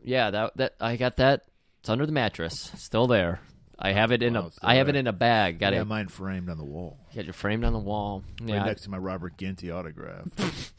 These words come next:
Speaker 1: So, Murray, five women in this movie. I'm gonna try my hardest. I think I can name all five, and we are gonna play the classic game, Murder
Speaker 2: Fuck, marry, kill.
Speaker 1: Fuck, marry, kill.
Speaker 2: But there, that's three, so you have five women.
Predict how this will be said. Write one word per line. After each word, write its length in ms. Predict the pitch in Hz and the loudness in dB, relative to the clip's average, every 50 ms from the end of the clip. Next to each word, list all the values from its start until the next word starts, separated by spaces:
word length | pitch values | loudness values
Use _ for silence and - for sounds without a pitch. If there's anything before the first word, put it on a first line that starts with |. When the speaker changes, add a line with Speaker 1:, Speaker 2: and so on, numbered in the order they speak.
| - - _ - - - - - _ - - - - - - - - - - - 233 | -20 -20 _ -20 -20 -20 -20 -20 _ -18 -16 -16 -16 -16 -18 -20 -20 -20 -18 -16 -2
Speaker 1:
So, 160 | - 220 220 220 | 4 6 6 8
Murray, 260 | 233 233 233 233 214 | 10 10 10 10 10
five 460 | - - - - 202 208 254 285 285 | 8 4 2 4 4 6 6 4 4
women 240 | 240 233 208 185 175 | 4 4 4 4 4
in 80 | 165 160 | 4 4
this 180 | 151 139 - | 4 2 2
movie. 320 | 156 139 127 117 117 123 113 - | 2 2 2 4 4 0 0 0
I'm 220 | 98 131 185 220 | 0 0 2 4
gonna 140 | 185 120 107 | 4 2 2
try 280 | - - - 135 143 160 | 2 0 2 2 2 2
my 160 | 143 90 90 | 2 0 -2
hardest. 380 | 92 - 123 143 190 208 - - | 2 4 4 4 4 2 0 -4
I 60 | - | -6
think 220 | - - 147 190 | -4 -2 -2 -2
I 60 | 131 | -2
can 200 | - - 98 98 | -4 -4 -4 -2
name 240 | 101 113 127 139 - - | 0 2 2 0 0 0
all 180 | 113 120 131 127 | 0 0 0 0
five, 400 | - - - 123 139 170 175 - | -2 -4 -2 -2 0 -2 -2 -4
and 100 | - 104 | -6 -6
we 220 | 104 123 151 185 175 | -2 0 2 2 2
are 80 | 131 | 2
gonna 180 | 110 107 104 104 | 2 2 0 0
play 440 | - - - 135 135 135 135 139 - | 0 4 6 6 8 8 6 4 2
the 180 | - - 120 | 0 -2 -4
classic 500 | - - - 156 165 180 180 - 202 160 | -2 0 2 4 4 4 2 0 -4 -4
game, 480 | - 147 139 139 135 135 139 131 120 - - _ _ - | -2 -2 0 0 0 0 0 -2 -6 -12 -18 _ _ -14
Murder 720 | - 131 139 156 170 190 190 208 202 202 196 190 190 170 - - _ _ _ _ - _ _ - - - - - | -6 4 8 10 12 12 12 12 10 10 10 8 6 2 -2 -10 _ _ _ _ -20 _ _ -18 -18 -14 -12 -6
Speaker 2:
Fuck, 260 | - 117 123 127 - 135 | -2 0 0 0 -2 -4
marry, 220 | 123 113 113 110 | -4 -4 -2 -4
kill. 380 | 98 - - 113 104 95 80 71 | -4 -6 -8 -8 -6 -6 2 8
Speaker 1:
Fuck, 260 | 196 196 196 196 - | 10 10 10 10 8
marry, 320 | 185 180 175 170 165 170 151 | 2 0 2 2 2 2 0
kill. 480 | - - 135 113 98 92 90 92 - - 127 - | -2 -4 -2 -2 0 -2 -2 -4 -6 -10 0 2
Speaker 2:
But 120 | 156 147 | 4 6
there, 140 | 156 175 165 | 8 6 6
that's 340 | 135 127 151 156 - - - | 6 4 2 0 0 -4 -8
three, 480 | - 160 156 180 196 180 113 85 78 76 | -6 -4 -2 0 0 0 -2 -4 -6 -8
so 180 | - - 107 | -8 -6 -4
you 180 | 110 120 127 135 | -4 -2 0 0
have 140 | 131 120 - | 0 0 -2
five 280 | - 139 135 127 113 | -2 -2 -2 -2 -4
women. 520 | 117 127 151 151 113 90 82 80 78 80 | -6 -8 -8 -8 -8 -10 -10 -12 -14 -16